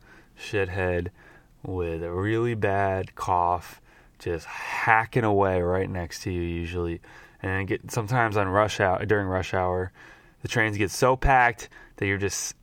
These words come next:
sardine canned in with people, and you know the person next to you has a cold 'cause you actually feel their chest compressing and their shoulders.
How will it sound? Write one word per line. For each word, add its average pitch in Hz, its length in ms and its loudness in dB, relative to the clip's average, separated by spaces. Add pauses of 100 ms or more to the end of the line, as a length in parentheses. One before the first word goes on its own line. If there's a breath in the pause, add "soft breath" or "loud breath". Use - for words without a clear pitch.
(120)
sardine 117 800 0
canned 107 400 -2
in 95 460 -4 (380 loud breath)
with 101 140 -4
people, 95 560 0 (240 loud breath)
and 95 220 0
you 98 100 -2
know 110 560 2
the 117 120 -4
person 104 360 2
next 101 240 -2
to - 80 -4
you 101 60 0
has 98 160 2
a 85 80 -2
cold 113 420 2
'cause 101 140 -2
you 101 100 2
actually 101 340 -2
feel 107 440 -2
their 90 140 -2
chest - 440 -6
compressing 117 720 -2
and 98 140 -6
their 87 100 -6
shoulders. 117 720 -2